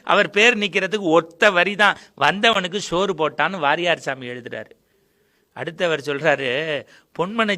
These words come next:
செம்மல்ங்கிற பட்டம் நான் தான் அவருக்கு கொடுத்தேன், ஏன் கொடுத்தேங்கிறத இன்னைக்கு உலகத்துக்கு சொல்றேன்னாரு." வாரியார் வார்த்தையை கடன் வாங்கி குருவில் சொல்கின்றேன். ஏன் தெரியுமா பொன்மனை செம்மல்னு?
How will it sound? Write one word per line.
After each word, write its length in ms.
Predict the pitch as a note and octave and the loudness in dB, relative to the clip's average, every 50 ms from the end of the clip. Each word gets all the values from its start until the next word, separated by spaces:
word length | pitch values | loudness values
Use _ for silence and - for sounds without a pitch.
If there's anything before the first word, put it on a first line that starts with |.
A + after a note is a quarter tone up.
| G3+ - | -4 -4
செம்மல்ங்கிற 480 | F3+ E3 E3+ F3+ F3+ F3+ F3+ F3+ F3 E3 | -4 -4 -2 -4 -6 -6 -4 -4 -4 -2
பட்டம் 400 | C3 D3+ C#3+ C#3 - - F3+ E3 | -2 -2 -4 -2 -2 -4 -4 -2
நான் 260 | D3 C#3+ D3+ D#3 D#3 | 0 0 -2 0 0
தான் 140 | E3+ F3 E3+ | 0 0 2
அவருக்கு 280 | D#3+ D#3 D3 C#3 C#3+ | 2 0 -2 -4 -6
கொடுத்தேன், 500 | C#3+ C3+ C#3 C#3 D3 - - F3 F3 D#3 | -8 -8 -10 -10 -10 -10 -8 -8 -8 -6
ஏன் 300 | B2+ C3+ E3 F#3+ G3 F#3+ | -4 -4 -2 -2 -4 -4
கொடுத்தேங்கிறத 560 | E3+ E3 D#3 D#3+ - E3 E3+ E3 D#3+ D3 D3 D3 | -6 -8 -8 -6 -4 -6 -4 -4 -6 -6 -6 -6
இன்னைக்கு 340 | F3 E3 D3+ C#3+ C#3 C3 | -8 -8 -8 -10 -10 -8
உலகத்துக்கு 460 | B2 C3+ D3+ D#3+ E3 D3+ - C#3+ C#3+ C3 - | -8 -6 -6 -6 -6 -8 -10 -12 -12 -12 -12
சொல்றேன்னாரு." 640 | D3 C#3 C3+ C#3+ D3 D3 D3 C#3 C3+ C3+ B2+ B2 - - - - _ - | -12 -12 -10 -10 -10 -10 -8 -10 -12 -12 -12 -14 -16 -20 -20 -20 _ -2
வாரியார் 480 | C3+ C3+ D#3 F3+ F#3 F#3+ F3+ D#3+ D#3 C#3+ | 2 2 4 4 2 2 2 2 2 2
வார்த்தையை 500 | C3+ C#3 C#3+ D3 - - E3 E3+ F3 E3 | 2 0 0 0 -2 -6 -6 -6 -6 -4
கடன் 340 | - C3+ C3 C#3 E3 E3 E3 | -2 -2 -2 -2 -4 -4 -2
வாங்கி 260 | D#3+ D#3+ E3+ E3+ E3 | -2 -2 -2 -4 -8
குருவில் 420 | C3+ B2 C3 C3+ C3+ C3+ B2+ A#2+ - | -8 -8 -8 -8 -8 -10 -12 -12 -12
சொல்கின்றேன். 480 | - A2+ G#2+ G#2+ A2 G#2 F#2+ G#2+ - - _ _ _ _ _ _ _ _ _ _ _ _ _ _ _ - - - | -14 -12 -12 -14 -14 -14 -16 -18 -18 -20 _ _ _ _ _ _ _ _ _ _ _ _ _ _ _ -8 -6 -2
ஏன் 260 | C#3+ F#3+ C4 B3+ A#3+ | 0 2 2 2 2
தெரியுமா 340 | A#3+ F#3+ G3 F#3 F#3 E3 C#3+ | -2 -4 -2 -2 -2 -2 -2
பொன்மனை 400 | - F3+ F#3 G#3+ A#3+ G3+ G3 F#3 D3 | -2 -6 -4 -2 -2 -2 -2 -2 -4
செம்மல்னு? 500 | - F3+ E3 E3 E3+ F3 F3 F3+ E3 | -4 -4 -4 -4 -6 -4 -2 -2 -2